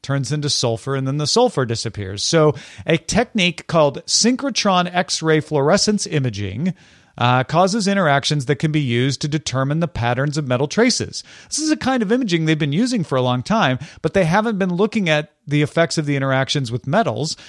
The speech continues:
So they started looking at it and figured out, "Oh, when it's zinc left from pheomelanin, it inter-, interacts this way," which lets us tell where the pheomelanin was,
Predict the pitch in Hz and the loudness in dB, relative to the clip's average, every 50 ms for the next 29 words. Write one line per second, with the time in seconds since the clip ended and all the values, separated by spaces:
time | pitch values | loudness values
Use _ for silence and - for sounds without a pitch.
0 | - - _ - - 151 156 165 156 - 175 170 175 165 147 151 202 220 - 240 | -20 -16 _ -6 -2 0 2 2 2 2 2 2 2 2 2 2 0 0 2 0
1 | 214 135 107 104 107 123 156 170 - _ _ 139 139 131 - 160 151 139 151 151 | 0 0 0 0 0 -2 -2 -2 -6 _ _ -2 -2 0 0 -2 0 0 2 2
2 | 147 143 143 139 147 190 208 233 196 135 113 113 - 147 127 156 175 175 165 160 | 4 4 4 2 2 2 2 2 2 0 -2 -4 -6 -2 2 2 4 4 2 0
3 | - - - 113 110 110 131 190 226 220 - - 143 147 160 165 - - - - | -2 -4 -8 -8 -4 0 2 2 2 2 -2 -2 2 2 2 2 0 -6 -16 -4
4 | - 151 139 135 123 - - - 175 175 165 147 131 120 131 170 220 196 127 110 | 0 0 2 2 0 -4 -2 0 2 4 4 4 2 2 2 2 2 2 2 2
5 | 110 113 135 165 151 147 143 156 147 156 165 160 151 165 151 131 120 120 - - | 0 -2 -2 -2 -2 -2 0 0 -2 -4 -2 0 0 0 0 0 -2 -4 -6 -2
6 | - 147 147 - - 175 202 160 135 143 147 - - - - 117 151 175 - - | 0 0 0 0 0 2 2 2 2 0 -2 -4 -10 -20 -6 0 0 0 0 0
7 | 135 143 147 - - - 175 175 160 - - - - 135 127 120 117 123 143 156 | 0 0 0 0 0 0 0 0 0 -2 -4 -4 0 2 2 4 4 4 2 2
8 | - - - _ _ - 123 131 143 165 - - 131 120 120 127 143 135 120 113 | 0 -6 -18 _ _ -2 -2 0 0 0 -2 -2 -2 0 0 0 0 0 -2 -2
9 | 117 127 127 135 143 147 127 107 98 98 120 151 160 | -2 -2 -2 -2 -4 -2 -2 -2 -2 0 -2 -2 -4